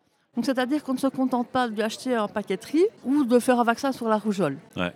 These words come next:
Speaker 1: Nous, on prend l'enfant vraiment dans sa globalité. Donc, on veut qu'il ait accès aux soins,
Speaker 2: À l'éducation.
Speaker 1: à l'éducation et à la nourriture. Alors, le parrainage, ça ne coûte que douze euros par mois. Douze euros par mois,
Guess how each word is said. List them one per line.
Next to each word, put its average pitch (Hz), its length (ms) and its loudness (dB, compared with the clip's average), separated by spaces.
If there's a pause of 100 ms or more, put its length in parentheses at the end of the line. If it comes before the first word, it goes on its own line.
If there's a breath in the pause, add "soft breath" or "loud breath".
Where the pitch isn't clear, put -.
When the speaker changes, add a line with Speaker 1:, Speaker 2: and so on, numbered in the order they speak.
Speaker 1:
Nous, 277 80 2
on 294 80 2
prend 269 120 -2
l'enfant 240 280 0
vraiment 240 200 -2
dans 220 120 -2
sa 214 180 -4
globalité. 208 560 -4
Donc, 196 240 -8
on 233 40 -2
veut 247 180 -4
qu'il 226 160 -4
ait 214 100 0
accès 208 300 -6
aux 269 160 2
soins, 233 500 -4
Speaker 2:
À 101 100 2
l'éducation. 196 540 0
Speaker 1:
à 269 60 6
l'éducation 247 840 0 (240)
et 226 140 2
à 214 60 4
la 208 120 2
nourriture. 190 480 -4 (400)
Alors, 220 180 4
le 262 100 6
parrainage, 320 560 4
ça 233 120 -2
ne 214 60 -6
coûte 311 220 -2
que 233 100 4
douze 233 360 4
euros 247 220 6
par 208 240 0
mois. 160 160 -4 (160)
Douze 196 180 -4
euros 220 140 2
par 208 160 2
mois, 262 260 2